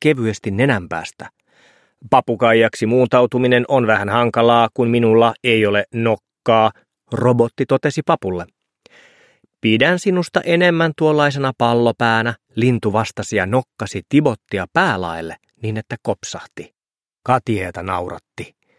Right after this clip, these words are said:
"Te ilmeisesti ymmärrätte toisianne", hän hihkaisi onnellisena. "Nyt tekisi mieli uimarannalle, kun on näin kuuma", Katie huokaisi, avasi hiuksensa ja joi monta kulausta mehua.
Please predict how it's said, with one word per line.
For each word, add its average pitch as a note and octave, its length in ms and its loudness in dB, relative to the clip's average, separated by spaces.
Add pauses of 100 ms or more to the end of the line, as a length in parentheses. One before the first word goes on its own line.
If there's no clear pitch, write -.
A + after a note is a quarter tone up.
(600)
"Te C#3+ 140 2
ilmeisesti G3+ 760 2
ymmärrätte D#3 600 -2
toisianne", F#2 640 -2 (280)
hän A2 240 -2
hihkaisi F#2+ 760 -6
onnellisena. F2+ 760 -6 (720)
"Nyt - 240 2
tekisi C3 320 0
mieli B2 320 2
uimarannalle, A2+ 760 2
kun B2 160 -2
on B2+ 120 -2
näin E3+ 220 0
kuuma", G#2+ 440 -2 (260)
Katie G#2+ 400 -2
huokaisi, F#2+ 600 -4 (200)
avasi G#2+ 340 0
hiuksensa C3+ 540 0
ja A2+ 120 2
joi G#2+ 220 2
monta A#2+ 440 0
kulausta G2+ 520 -2
mehua. F#2+ 400 -4